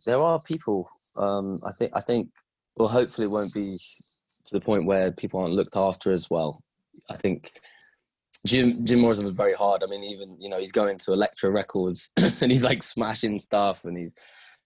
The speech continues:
beating, you know, he's, he, he, he's very difficult for people to look after. But in a way we have, I mean, Kanye West to me is, is like the new Jim Morrison, I think, because, you know, it, it, you know, I went to see Kanye and I,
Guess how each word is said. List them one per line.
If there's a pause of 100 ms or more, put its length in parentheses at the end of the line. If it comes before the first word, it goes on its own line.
(140)
beating,
you
know,
he's,
he,
he,
he's
very
difficult
for
people
to
look
after. (100)
But (540)
in
a
way
we
have,
I
mean,
Kanye
West
to
me
is,
is
like
the
new
Jim
Morrison, (440)
I
think,
because,
you
know,
it,
it,
you
know,
I
went
to
see
Kanye (200)
and (140)
I,